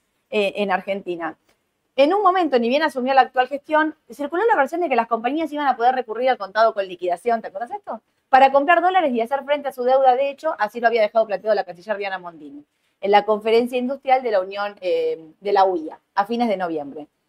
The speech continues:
Pero el mensaje que ahora transmiten los distintos funcionarios es que si abren esa posibilidad, se generaría un efecto puerta doce en ese mercado.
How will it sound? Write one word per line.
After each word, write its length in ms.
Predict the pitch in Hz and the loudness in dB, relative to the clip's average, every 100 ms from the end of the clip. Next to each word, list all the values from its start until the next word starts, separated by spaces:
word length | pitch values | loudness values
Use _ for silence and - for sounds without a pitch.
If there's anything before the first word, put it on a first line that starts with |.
| _ | _
Pero 180 | 294 311 | 0 2
el 60 | |
mensaje 400 | 330 349 508 453 | 2 -2 -4 -2
que 80 | 285 | 2
ahora 180 | 294 311 | 4 2
transmiten 460 | 269 277 359 277 | 0 -4 -6 -4
los 120 | 214 202 | -2 -4
distintos 360 | 208 285 269 | -6 -8 -10
funcionarios 600 | 233 226 269 233 208 220 - _ _ | -8 -8 -2 0 0 -2 -6 _ _
es 80 | 359 | -6
que 140 | 453 | -6
si 180 | - 302 | -4 0
abren 380 | 480 539 339 - | 2 2 0 -4
esa 240 | 349 392 349 | -10 -4 -4
posibilidad, 640 | 208 - 190 190 196 240 359 - _ _ | -4 -6 -4 -2 0 2 0 -6 _ _
se 240 | - 359 | -6 -4
generaría 760 | 349 349 349 339 269 220 185 - | -2 0 2 2 2 0 -2 -2
un 140 | 330 480 | -4 -4
efecto 720 | 269 381 415 - 302 247 _ _ | -6 -8 -10 0 2 2 _ _
puerta 460 | 392 494 494 285 240 | 0 0 2 2 2
doce 440 | 320 403 - 330 | 0 -4 -6 -6
en 160 | 226 247 | -2 -2
ese 200 | 285 269 | -4 -4
mercado. 600 | 226 214 170 139 135 | -4 -2 -4 -4 -8